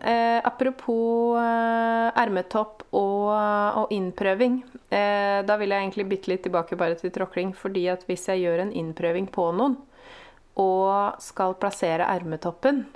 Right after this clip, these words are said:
eh, så er det jo ikke alltid at de hakkene gjelder, og da bruker jeg gjerne en tråkletråd,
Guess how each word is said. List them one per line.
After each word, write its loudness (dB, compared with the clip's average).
eh, -2
så 0
er 2
det -2
jo -2
ikke -2
alltid -2
at -10
de -2
hakkene -6
gjelder, -2
og -4
da 2
bruker -2
jeg 2
gjerne 0
en -2
tråkletråd, -2